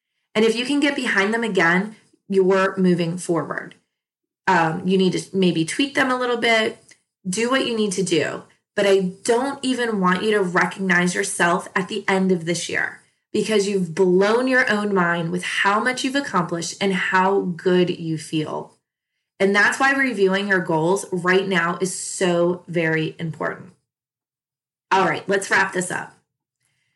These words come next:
Okay, so here's the deal. This episode could be so valuable for you, make or break hitting your goals by December thirty-first.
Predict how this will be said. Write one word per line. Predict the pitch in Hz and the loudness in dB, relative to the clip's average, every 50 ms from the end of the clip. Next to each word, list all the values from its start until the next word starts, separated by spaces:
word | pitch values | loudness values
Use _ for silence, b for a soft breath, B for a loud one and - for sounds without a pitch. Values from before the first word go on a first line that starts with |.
| _ _ _ _ - | _ _ _ _ -4
Okay, | - - 214 196 | 0 0 2 2
so | 185 190 | 2 2
here's | 190 190 214 214 220 220 | 2 2 2 2 2 0
the | - 302 | -2 -2
deal. | 254 - 185 160 - - 185 190 - - b b b b _ _ _ - | 0 0 0 0 0 -2 -6 -8 -10 -14 b b b b _ _ _ -2
This | 214 214 - | -2 0 0
episode | 220 220 220 - - - 262 269 - - | 0 0 0 -2 0 0 0 -2 -2 -4
could | - 220 226 214 202 | -2 0 0 0 0
be | 190 196 190 185 185 | 0 0 0 0 0
so | 180 - - - 196 180 196 226 254 | -2 -2 -2 0 2 2 2 2 2
valuable | 240 202 185 180 170 175 156 165 160 156 | 2 2 2 4 2 2 0 0 -2 -4
for | - - - | -4 -4 -2
you, | 165 160 - - 160 165 180 180 - | -2 0 -2 -2 -2 -4 -6 -8 -6
make | - 185 190 185 190 202 214 226 226 - | -2 0 2 2 2 2 0 -2 -4 -2
or | - 220 202 | 0 0 2
break | 190 196 185 185 185 180 | 2 2 2 2 2 0
hitting | - - 208 190 196 208 214 | -2 -2 -2 0 0 0 0
your | 214 220 | 0 0
goals | 208 190 170 165 170 165 - | 2 0 0 0 -2 -2 -2
by | 175 165 | -2 -2
December | 165 175 - 180 170 165 170 | -2 -4 -4 -4 -4 -4 -4
thirty-first. | 160 180 - 170 165 160 - - - - - - - - - - | -4 -4 -4 -4 -6 -8 -8 -8 -6 -6 -8 -10 -12 -12 -14 -18